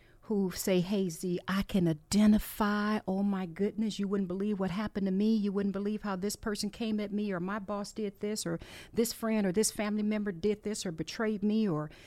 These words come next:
this situation happened and all of a sudden my car won't start," or, you know,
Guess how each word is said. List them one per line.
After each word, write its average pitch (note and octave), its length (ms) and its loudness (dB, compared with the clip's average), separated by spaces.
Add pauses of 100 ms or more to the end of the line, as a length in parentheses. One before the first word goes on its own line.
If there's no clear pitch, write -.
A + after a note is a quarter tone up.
(120)
this B3 200 6
situation A3 540 -4
happened G#3+ 300 0
and F#3+ 100 4
all A3 140 4
of A3 80 0
a G#3+ 40 -2
sudden A3 220 -2
my D#3 80 0
car A3+ 300 0
won't A3 240 -2
start," A3 440 0
or, D#3 200 -2 (320)
you A3+ 160 6
know, E3+ 280 2